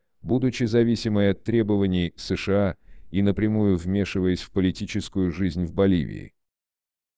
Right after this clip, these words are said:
По мнению Лопеса Обрадора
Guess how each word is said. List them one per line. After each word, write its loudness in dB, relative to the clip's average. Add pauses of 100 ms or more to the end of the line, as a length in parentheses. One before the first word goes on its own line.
(1000)
По 4
мнению 4
Лопеса 0
Обрадора 0